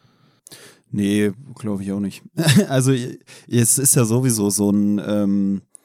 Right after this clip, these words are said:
ja, sowas, äh, Subjektives oder Individuelles, wenn da geschrieben wird mit diesem Streben nach Glück.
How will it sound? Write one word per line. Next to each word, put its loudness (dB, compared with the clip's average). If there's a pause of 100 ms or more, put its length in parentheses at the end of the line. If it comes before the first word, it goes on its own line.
(420)
ja, -6
sowas, -4
äh, -6
Subjektives -2
oder -2
Individuelles, 0
wenn -2
da -2
geschrieben -4
wird -2
mit -6
diesem -6
Streben -6
nach -4
Glück. -8